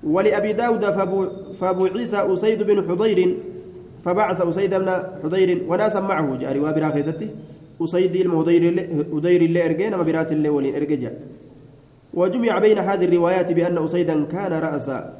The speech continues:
رأس من بعث لذلك، فلذلك سمي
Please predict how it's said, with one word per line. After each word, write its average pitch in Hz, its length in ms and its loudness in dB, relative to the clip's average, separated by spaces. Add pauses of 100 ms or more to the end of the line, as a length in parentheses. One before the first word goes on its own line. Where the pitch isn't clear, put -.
(180)
رأس 156 280 -2
من 143 260 0
بعث 151 260 -4
لذلك، 143 580 -2 (640)
فلذلك 165 500 0
سمي 151 600 -2